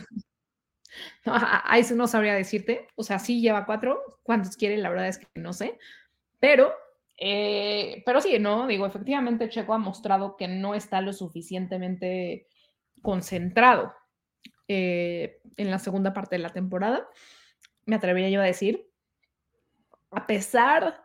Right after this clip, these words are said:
a pesar de haber hecho una remontada como la que hizo. Sin embargo,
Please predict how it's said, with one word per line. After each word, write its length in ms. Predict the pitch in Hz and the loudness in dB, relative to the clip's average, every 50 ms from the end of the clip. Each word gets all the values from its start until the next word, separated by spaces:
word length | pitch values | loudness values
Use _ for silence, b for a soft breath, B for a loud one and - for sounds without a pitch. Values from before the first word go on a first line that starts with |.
| _ _ _ | _ _ _
a 140 | - 214 214 | -4 -2 -2
pesar 560 | - 196 196 - 220 214 247 277 302 311 294 | -4 -6 -4 0 2 4 4 4 4 4 2
de 160 | 262 220 208 | 2 2 2
haber 240 | 190 185 190 196 196 | 2 2 0 0 -2
hecho 240 | 202 202 - - 220 | -2 -4 -4 -4 -2
una 180 | 208 202 196 | -2 -2 -2
remontada 580 | 185 185 175 165 170 175 180 180 175 175 180 - | -4 -4 -6 -8 -8 -8 -6 -6 -4 -6 -6 -6
como 140 | - 175 - | -8 -8 -6
la 120 | 220 220 214 | -8 -6 -2
que 100 | 285 349 | -2 -2
hizo. 260 | 359 - - - B B B B B B B | -2 -2 -4 -8 B B B B B B B
Sin 260 | _ - - 254 247 262 | _ -4 0 2 4 4
embargo, 500 | 262 247 - - - 247 240 269 - | 4 2 2 2 2 4 4 2 0